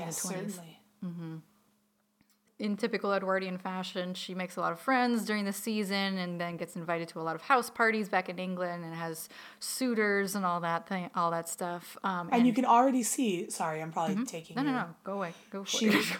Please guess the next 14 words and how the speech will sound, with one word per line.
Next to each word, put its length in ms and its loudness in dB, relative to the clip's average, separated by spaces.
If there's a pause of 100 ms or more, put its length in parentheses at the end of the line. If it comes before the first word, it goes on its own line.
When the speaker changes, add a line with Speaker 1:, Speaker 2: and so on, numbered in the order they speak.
(280)
Speaker 2:
<laughs> 340 -20
Speaker 1:
both 300 10
of 100 0
those, 280 0
house 300 6
parties 800 -4
Speaker 2:
Mm-hmm. 520 -4
Speaker 1:
and, 520 0 (440)
um, 600 -4
foreign 440 -4
journeys, 720 -6 (220)
trips 260 -6
in 100 -8
Cairo, 760 -2